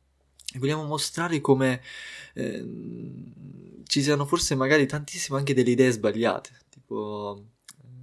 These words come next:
mi ricordo come alcuni mi dissero che, eh, Dio,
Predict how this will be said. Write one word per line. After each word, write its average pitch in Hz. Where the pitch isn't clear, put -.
mi 110
ricordo 117
come 120
alcuni 131
mi 123
dissero 135
che, 120
eh, 131
Dio, 151